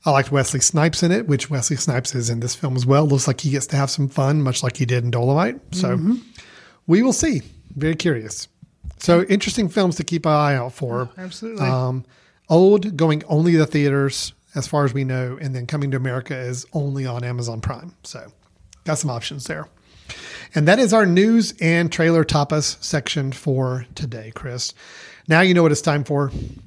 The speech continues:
Speaker 2: Yes.
Speaker 1: We get to our recommendations. This is
Speaker 2: Yes.
Speaker 1: where Chris and I both share a film that we s-, either recently caught back up with or saw for the first time. And we feel like it's worthy of a recommendation to you, the audience listener.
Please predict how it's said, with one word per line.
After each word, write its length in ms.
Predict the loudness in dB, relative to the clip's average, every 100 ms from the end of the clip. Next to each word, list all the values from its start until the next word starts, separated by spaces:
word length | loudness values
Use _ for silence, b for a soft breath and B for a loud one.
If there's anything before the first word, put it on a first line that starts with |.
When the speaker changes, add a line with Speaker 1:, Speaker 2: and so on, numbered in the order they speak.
| -20 -16
Speaker 2:
Yes. 280 | -14 -8 -2
Speaker 1:
We 100 | 0
get 160 | 2
to 80 | 4
our 80 | 4
recommendations. 840 | 2 0 -2 -2 -4 -6 -8 -6
This 300 | -4 -2 -2
is 60 | 2
Speaker 2:
Yes. 40 |
Speaker 1:
where 100 | 2
Chris 260 | 2 2 0
and 80 | 0
I 120 | -2
both 300 | -2 -2 -2
share 280 | -4 -4 -4
a 60 |
film 440 | -4 -4 -4 -2 -4 b b b b
that 120 | -4
we 160 | 0 0
s-, 140 | 0
either 260 | 0 2 4
recently 460 | 4 4 2 0 2
caught 240 | 2 2
back 180 | 2 2
up 200 | 0 0
with 280 | 0 -2 -4
or 140 | -8
saw 220 | -6 -6
for 100 | -6
the 80 | -8
first 280 | -8 -10 -8
time. 360 | -6 -4 -4 -8 B B B B
And 260 | 2 2 4
we 120 | 2
feel 180 | 2 0
like 160 | 0
it's 160 | -2 -6
worthy 440 | 0 4 4 2 0
of 160 | 2
a 80 | 2
recommendation 760 | 2 0 -2 -2 0 -2 -2 -2
to 120 | -2
you, 480 | 0 2 4 2 0 -4
the 140 | -4 0
audience 420 | 0 -2 -4 2
listener. 460 | 2 2 0 0